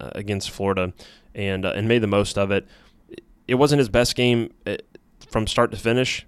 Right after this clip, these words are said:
He had, he did have six turnovers. Um, he, he had a turnover late that he talked about in his interview yesterday that, that obviously upset him.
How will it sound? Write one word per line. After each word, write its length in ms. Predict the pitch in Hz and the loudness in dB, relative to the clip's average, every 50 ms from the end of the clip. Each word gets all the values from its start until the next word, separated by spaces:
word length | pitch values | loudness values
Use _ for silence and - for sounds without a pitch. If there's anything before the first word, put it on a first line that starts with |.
| _ _ - | _ _ -10
He 120 | 107 107 | -4 -2
had, 140 | 110 110 - | 0 0 0
he 100 | 104 110 | -2 -2
did 120 | 107 113 | 0 0
have 120 | 107 104 - | 0 0 0
six 200 | - 113 107 - | -4 -4 -6 -4
turnovers. 640 | - 104 104 104 104 101 98 101 101 101 - - - - | -2 -2 0 0 0 0 0 -2 -2 -4 -6 -12 -14 -14
Um, 300 | - 95 95 92 90 98 | -12 -10 -10 -10 -10 -10
he, 80 | 104 | -10
he 160 | - - 104 107 | -8 -6 -4 -2
had 160 | 101 95 98 | -2 -2 -4
a 40 | 98 | -6
turnover 360 | - - 110 107 101 95 98 | -6 -4 -2 -2 -2 -2 -2
late 260 | 98 98 98 98 98 | -2 0 -2 -2 -2
that 220 | 98 98 - - - | -4 -8 -8 -8 -10
he 100 | 110 104 | -10 -6
talked 260 | - 98 95 95 - | -6 -6 -6 -6 -8
about 260 | 98 98 95 82 - - - - - - - - - - - _ | -6 -4 -4 -4 -6 -8 -14 -20 -20 -20 -20 -20 -20 -20 -10 _
in 60 | - 110 | -2 -2
his 140 | 110 104 | 0 2
interview 280 | 113 107 110 101 107 107 | 2 2 2 2 0 0
yesterday 640 | 107 101 107 107 104 - - 107 104 107 101 101 | 0 0 0 0 -2 -2 -2 -2 -2 0 0 0
that, 180 | 98 104 98 - | -2 -4 -4 -4
that 100 | - 101 | -4 -4
obviously 400 | 101 101 101 98 101 - - 110 | -4 -4 -4 -4 -6 -6 -6 -6
upset 360 | 101 104 - - - 110 - 107 | -6 -4 -6 -4 -4 -4 -4 -2
him. 300 | 104 107 104 101 101 | -2 -2 -2 -2 -4